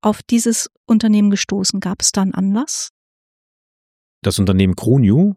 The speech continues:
Speaker 1: Mhm.
Speaker 2: das haben wir ja selber gegründet.
Speaker 1: Ja.
Speaker 2: Ich kann vielleicht ein bisschen die
Speaker 1: Oder
Speaker 2: Historie
Speaker 1: wie kam
Speaker 2: erzählen.
Speaker 1: die Idee? Genau.
Speaker 2: Genau, die Idee, das ist, glaube ich, ganz wichtig, nochmal zu verstehen. Ähm, ich habe in meinem privaten Umfeld, ist jemand gestorben.
Speaker 1: Mhm.
Speaker 2: Und sowohl der Weg dahin zum Tod,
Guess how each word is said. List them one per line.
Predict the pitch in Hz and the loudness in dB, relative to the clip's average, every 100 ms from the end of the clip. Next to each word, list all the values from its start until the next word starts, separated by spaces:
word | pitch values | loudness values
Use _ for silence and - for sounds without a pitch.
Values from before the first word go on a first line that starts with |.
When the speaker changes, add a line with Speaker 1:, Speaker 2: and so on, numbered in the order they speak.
| - | -2
Speaker 1:
Mhm. | 220 214 349 _ _ | 2 2 0 _ _
Speaker 2:
das | - 90 | -6 -2
haben | 101 98 | 0 2
wir | |
ja | 95 | 2
selber | 87 95 95 | 2 0 2
gegründet. | 92 87 101 131 156 | 0 0 2 2 0
Speaker 1:
Ja. | 208 196 226 _ _ | -2 -2 -4 _ _
Speaker 2:
Ich | 104 | -6
kann | - 143 | -4 0
vielleicht | 131 117 | 0 2
ein | |
bisschen | 110 113 | 2 4
die | |
Speaker 1:
Oder | 104 | 4
Speaker 2:
Historie | 104 98 95 | 4 4 4
Speaker 1:
wie | |
kam | - 220 | 4 4
Speaker 2:
erzählen. | 80 80 | 2 0
Speaker 1:
die | 80 | 2
Idee? | 220 190 - | 0 0 -4
Genau. | - 135 | -2 0
Speaker 2:
Genau, | 85 82 | 2 0
die | 87 | -2
Idee, | 85 90 | -4 -2
das | 87 82 | -2 -4
ist, | - | -4
glaube | 92 87 | -2 -2
ich, | |
ganz | - 85 | -4 -4
wichtig, | 95 92 85 | -4 -4 -4
nochmal | 82 | -4
zu | - | -4
verstehen. | 85 82 87 82 80 - _ _ _ _ _ _ _ - | -4 -4 -2 -2 -2 -6 _ _ _ _ _ _ _ -2
Ähm, | 104 110 | 0 0
ich | 98 - | 0 0
habe | 123 131 | 0 2
in | |
meinem | 113 113 | 2 2
privaten | - 104 107 117 110 | 0 2 0 0 0
Umfeld, | 117 123 139 139 143 - _ _ _ _ _ | 0 2 2 2 -2 -8 _ _ _ _ _
ist | - 123 | -2 2
jemand | 104 | 2
gestorben. | 98 - 85 82 80 - | 0 0 0 0 -4 -6
Speaker 1:
Mhm. | 226 208 277 _ _ _ _ _ _ _ _ _ _ _ _ | -2 -2 -2 _ _ _ _ _ _ _ _ _ _ _ _
Speaker 2:
Und | 101 98 | -2 0
sowohl | 90 107 113 | 2 4 4
der | 95 | 2
Weg | 95 131 | 2 2
dahin | 143 131 147 | 2 4 2
zum | 143 - 139 | 0 0 0
Tod, | 147 - 151 180 | 0 0 2 0